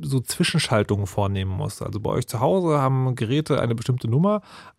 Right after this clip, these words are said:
aber wenn ihr da nach draußen quasi telefoniert, dann ist, gibt es eine andere Nummer, die euer Zuhause bezeichnet und dann wird es sozusagen so schrittweise aufgelöst.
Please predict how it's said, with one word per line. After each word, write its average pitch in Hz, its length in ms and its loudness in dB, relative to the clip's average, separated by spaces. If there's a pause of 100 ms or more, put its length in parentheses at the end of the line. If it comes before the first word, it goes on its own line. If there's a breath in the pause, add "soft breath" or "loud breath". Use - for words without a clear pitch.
aber 160 560 4
wenn 127 580 0
ihr 139 180 2
da 117 140 2
nach 113 100 0
draußen 151 400 0
quasi 123 320 -2
telefoniert, 123 680 0
dann 123 180 0
ist, - 380 -2
gibt 139 180 2
es - 120 -2
eine 127 300 2
andere 156 300 4
Nummer, 139 220 4
die 127 240 2
euer 110 220 4
Zuhause 151 360 2
bezeichnet 139 460 2
und 117 80 -2
dann 113 120 4
wird 117 120 0
es 110 60 -2
sozusagen 107 280 0
so 104 100 2
schrittweise 101 520 0
aufgelöst. - 600 -2